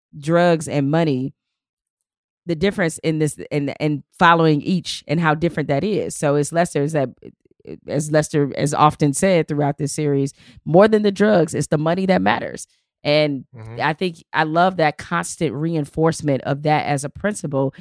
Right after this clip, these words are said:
Speaker 1: is that people get so caught up in, in how much drugs and all that. No, you gotta follow the money. The money unravels all of it. And so I appreciate the fact that they force people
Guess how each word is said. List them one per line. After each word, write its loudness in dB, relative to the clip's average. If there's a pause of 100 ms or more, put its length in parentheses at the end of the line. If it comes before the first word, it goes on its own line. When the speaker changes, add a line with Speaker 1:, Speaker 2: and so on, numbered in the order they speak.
(260)
Speaker 1:
is -4
that -2
people -4
get -2
so -4
caught -2
up -2
in, -2 (420)
in -2
how 0
much 0
drugs 4
and -2
all 2
that. 2
No, -2
you -6
gotta 0
follow 2
the 0
money. 2
The 0
money 0
unravels 0
all 2
of -4
it. -6
And -8
so -2 (340)
I 4
appreciate 0
the -2
fact -4
that -8
they -2
force -2
people -6